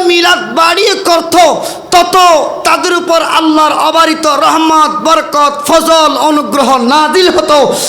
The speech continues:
এটা মানুষ দেখতে পেত। জোরে বলুন সুবহানাল্লাহ। আরো জোরে বলেন না। ইতিহাসের কিতাবের মধ্যে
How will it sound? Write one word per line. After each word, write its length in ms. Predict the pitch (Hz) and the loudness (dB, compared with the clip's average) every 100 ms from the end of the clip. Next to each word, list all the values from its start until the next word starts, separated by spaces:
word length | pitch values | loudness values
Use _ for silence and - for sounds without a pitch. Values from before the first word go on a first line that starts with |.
| - | -2
এটা 200 | 277 - 277 277 | 0 0 0 2
মানুষ 540 | 285 320 339 311 - | 2 2 2 0 -2
দেখতে 400 | 226 240 233 349 | -2 -4 -4 -4
পেত। 220 | 277 277 247 233 | -2 -2 -2 0
জোরে 160 | 233 | 0
বলুন 180 | 220 208 | 2 0
সুবহানাল্লাহ। 680 | - 180 175 202 175 - - - - - - - - - - - - - - - | 0 0 2 0 -2 -4 -8 -8 -6 -4 -4 -6 -6 -6 -6 -6 -10 -18 -20 -6
আরো 180 | 185 214 | -4 -2
জোরে 200 | 208 196 | 0 -2
বলেন 260 | 190 208 220 | -2 -2 -2
না। 80 | 185 143 - - - - - - - - 285 254 - - - | -4 -6 -10 -12 -10 -10 -10 -14 -14 -10 -10 -10 -14 -16 -4
ইতিহাসের 580 | 196 208 220 247 254 208 | -2 -2 -2 -2 -2 -4
কিতাবের 440 | 220 208 226 226 | -4 -2 0 0
মধ্যে 280 | 226 214 | -2 -4